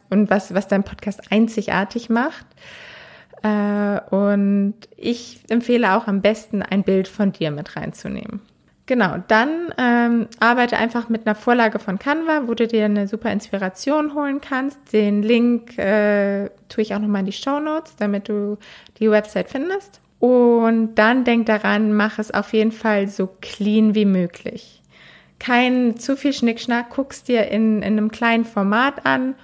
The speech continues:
unbedingt. Ähm, egal, was du, was du machst, schaust dir am Ende immer in Mini an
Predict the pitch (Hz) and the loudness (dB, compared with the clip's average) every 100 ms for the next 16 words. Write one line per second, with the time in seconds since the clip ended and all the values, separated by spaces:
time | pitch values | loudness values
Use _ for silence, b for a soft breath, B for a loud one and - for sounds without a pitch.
0 | b - 247 254 254 214 220 254 269 B | b -2 0 2 0 2 2 0 -4 B
1 | B B B B _ 208 208 208 208 208 | B B B B _ -2 0 2 0 0
2 | 202 - - 220 226 226 226 - - - | -2 -6 -6 0 2 2 -2 -12 -6 -2
3 | 233 - 247 240 196 208 - 208 208 240 | -2 -4 -4 -2 0 -2 -2 0 0 -2
4 | - 240 226 226 208 185 220 220 247 247 | -4 -4 -2 -2 -2 -2 -2 -2 -2 -2
5 | - 214 220 247 247 220 185 196 233 | 0 2 4 4 2 0 -2 -2 -2